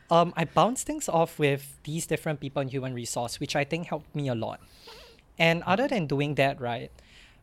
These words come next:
uh, I, I do feel, and this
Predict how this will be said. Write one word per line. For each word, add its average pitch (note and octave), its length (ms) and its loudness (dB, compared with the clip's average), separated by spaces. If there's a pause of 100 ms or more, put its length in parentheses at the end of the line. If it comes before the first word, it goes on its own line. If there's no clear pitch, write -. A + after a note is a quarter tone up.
(180)
uh, D3 400 6 (760)
I, D#3+ 300 6 (140)
I E3+ 100 0
do F3+ 340 -2
feel, C3 680 -2
and D#3+ 160 2
this G3 260 -2